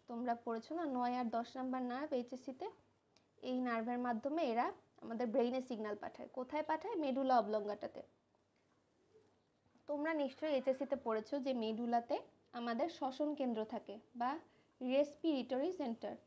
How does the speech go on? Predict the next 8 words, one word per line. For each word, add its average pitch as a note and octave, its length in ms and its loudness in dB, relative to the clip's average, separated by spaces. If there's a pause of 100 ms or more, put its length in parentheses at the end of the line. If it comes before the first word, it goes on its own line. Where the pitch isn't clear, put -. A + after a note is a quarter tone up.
(680)
respiratory F4 680 -2
সেন্টারে C#4 600 0
যখন C4 360 0
signal A#3+ 500 0
যায়, B3 300 4 (600)
signal D4+ 360 0
যাওয়ার C#4+ 240 6
কারণে, C4+ 640 0